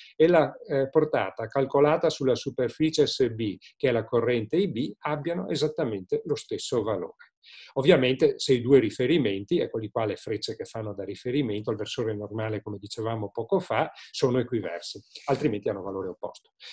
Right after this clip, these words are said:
Ma, eh, da un, il modulo è uguale per entrambe, no? E quindi, eh, scopriamo una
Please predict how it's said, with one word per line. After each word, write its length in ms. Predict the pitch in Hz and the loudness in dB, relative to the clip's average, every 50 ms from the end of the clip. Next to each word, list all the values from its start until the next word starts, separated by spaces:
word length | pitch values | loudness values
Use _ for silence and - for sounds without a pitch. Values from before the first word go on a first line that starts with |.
| - - - | -20 -16 -10
Ma, 360 | - 131 123 - 143 127 120 | -6 -4 -4 -2 -2 -2 -2
eh, 40 | 113 113 | -2 0
da 80 | 131 | 0
un, 100 | 123 131 | 0 0
il 80 | 123 135 | 0 2
modulo 500 | 160 175 151 160 156 180 160 160 170 - | 4 6 6 6 8 8 8 6 6 4
è 220 | - 143 135 - - | 2 2 2 2 2
uguale 580 | 147 127 - 127 110 98 101 101 104 110 110 _ _ _ | 0 0 2 0 0 0 0 -2 -4 -6 -8 _ _ _
per 140 | - 135 | -6 -4
entrambe, 520 | 117 110 101 - 101 85 - - 113 117 120 | -4 -4 -6 -8 -10 -12 -14 -14 -12 -8 -4
no? 220 | 139 160 147 - _ - - - - - - - | -4 -4 -4 -4 _ -18 -20 -20 -20 -20 -6 0
E 120 | - 202 196 | 2 2 4
quindi, 540 | - 254 233 180 143 123 117 135 190 220 | 6 6 6 6 6 6 6 4 4 4
eh, 300 | 226 - - 156 127 104 | 4 4 4 2 2 0
scopriamo 560 | 98 - - - 117 - 135 139 151 151 143 127 | -2 -4 -2 0 4 6 6 8 8 6 4 4
una 420 | 117 104 104 104 104 98 98 - | 2 0 -2 -2 -4 -4 -6 -8